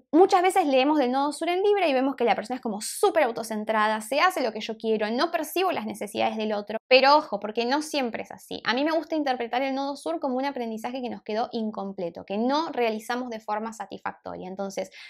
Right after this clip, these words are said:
para mí, lo que me da la pauta el nodo sur en casa uno, en cuadratura Marte, eh, en Aries, es que Shakira viene de un pasado del alma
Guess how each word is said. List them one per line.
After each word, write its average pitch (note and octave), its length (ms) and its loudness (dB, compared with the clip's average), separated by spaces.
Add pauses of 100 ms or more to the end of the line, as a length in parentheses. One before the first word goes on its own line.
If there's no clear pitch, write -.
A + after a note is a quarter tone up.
(140)
para A#3 260 2
mí, D4 260 2
lo A#3 120 0
que G3+ 100 -4
me G3+ 100 -4
da A#3+ 120 0
la C4+ 160 2
pauta A#3 320 2
el G3 80 -4
nodo A3 240 -4
sur A3 420 -4
en B3 220 -2
casa A3 280 -4
uno, F3+ 400 -8
en B3 220 -4
cuadratura G#3 500 0
Marte, F3+ 500 -6 (300)
eh, G3 720 -4 (280)
en D4 200 10
Aries, A#3 560 2 (180)
es B3 240 2
que C#4+ 300 2 (140)
Shakira D4 540 -2
viene C#4 340 0
de A3+ 60 0
un C4 140 -2
pasado C#4+ 440 0
del A#3 200 0
alma G3+ 500 -4